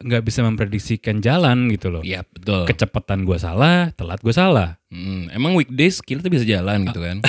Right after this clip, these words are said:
Speaker 1: <laughs>
Speaker 2: Kalau weekdays kan mungkin sepi gitu kan.
Speaker 1: Iya.
Speaker 2: Eh, weekdays aja enggak ya, weekdays aja macet pasti.
Speaker 1: Iya, maksud gue,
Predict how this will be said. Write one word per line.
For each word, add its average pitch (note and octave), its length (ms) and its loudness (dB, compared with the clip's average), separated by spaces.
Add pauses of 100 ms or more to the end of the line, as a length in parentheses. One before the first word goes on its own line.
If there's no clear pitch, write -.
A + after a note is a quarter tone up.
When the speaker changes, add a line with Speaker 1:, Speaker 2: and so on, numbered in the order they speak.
(140)
Speaker 1:
<laughs> - 220 -2
Speaker 2:
Kalau C#3+ 160 4
weekdays C#3+ 280 4
kan F3+ 120 0
mungkin D3 260 2
sepi B2+ 400 0
gitu G2 80 -6
kan. G2 240 -4 (100)
Speaker 1:
Iya. A#2 320 -2
Speaker 2:
Eh, A3 80 8
weekdays F#3 320 2
aja A#3 160 -2
enggak C4+ 360 2
ya, D3 160 0
weekdays D3+ 340 -6
aja G#3+ 140 -4
macet G#3+ 260 -4
pasti. F2+ 320 -8 (140)
Speaker 1:
Iya, G3 200 2
maksud A#2+ 220 2
gue, G#3 240 2